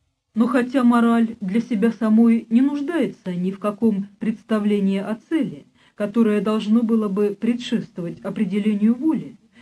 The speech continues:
тем не менее может быть и так, что она имеет необходимое отношение к такой цели, а именно не как к основанию, а как к необходимым следствиям тех максим, какие принимаются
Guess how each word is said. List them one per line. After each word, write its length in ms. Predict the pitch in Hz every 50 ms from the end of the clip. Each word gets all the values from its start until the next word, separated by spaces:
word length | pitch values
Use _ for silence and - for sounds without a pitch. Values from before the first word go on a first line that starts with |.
| - _ _ _ -
тем 200 | 311 349 370 370
не 100 | 359 339
менее 480 | 320 285 277 269 269 269 269 269 254
может 380 | - 226 233 320 330 - 285 262
быть 240 | 262 285 269 - 226
и 20 |
так, 420 | - - 180 156 156 156 - _ _ _ _ _ _ _ _ _
что 320 | - - - - 220 254
она 160 | 311 349 359
имеет 500 | 339 311 262 269 277 285 285 - - -
необходимое 720 | 220 220 233 233 233 - - 240 226 277 320 330 302 269 240
отношение 720 | 247 - 208 196 196 - - 254 285 285 277 277 269 247
к 160 | - _ -
такой 320 | 208 214 - - 254 240
цели, 460 | 247 - - - 185 160 156 - - _ _ _ _ _ _ _ _ _ _ _
а 120 | - 214 247
именно 560 | 277 269 277 269 254 247 254 254 254 247 -
не 160 | 214 226 269
как 260 | 254 - 370 381 381 _
к 60 | - 220
основанию, 840 | - - 214 208 208 190 175 165 156 151 156 156 160 - - - _ _ _ _ _ _
а 160 | - 202 226 226
как 360 | 294 277 277 277 269 - - _ -
к 80 | - 240
необходимым 800 | 254 254 254 254 - - 233 220 220 254 233 185 165 175 185 - _ _ -
следствиям 580 | 185 165 170 165 - _ - 214 233 247 269
тех 320 | 233 - 233 - - - -
максим, 520 | 170 160 156 - _ _ - 262 285 - _ _ _ _ _ - _
какие 380 | - 220 233 240 - 349 359 370
принимаются 920 | 359 320 269 240 233 214 208 233 269 285 285 - - - 302 294 277 277